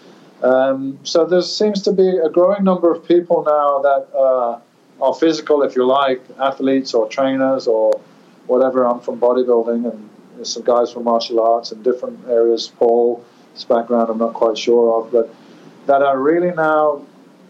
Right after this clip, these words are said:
kind of combining the physical with the spiritual and the mental and trying to get, you know, ultimate fitness is, is getting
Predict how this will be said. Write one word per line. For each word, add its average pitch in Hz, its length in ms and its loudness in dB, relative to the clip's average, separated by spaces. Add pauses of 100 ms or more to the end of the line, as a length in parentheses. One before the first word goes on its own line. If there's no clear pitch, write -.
(300)
kind 147 240 -4
of 135 160 -4
combining 135 920 -2
the 117 100 -2
physical 135 520 0
with 120 140 -2
the 113 60 -4
spiritual 131 680 0
and 113 120 -6
the 113 60 -2
mental 123 460 0
and 110 80 -4
trying 123 240 -2
to 120 60 0
get, 113 300 0 (600)
you 127 80 0
know, 123 200 2
ultimate 139 500 0
fitness 123 360 -2
is, - 420 -4 (400)
is 113 200 0
getting 120 540 0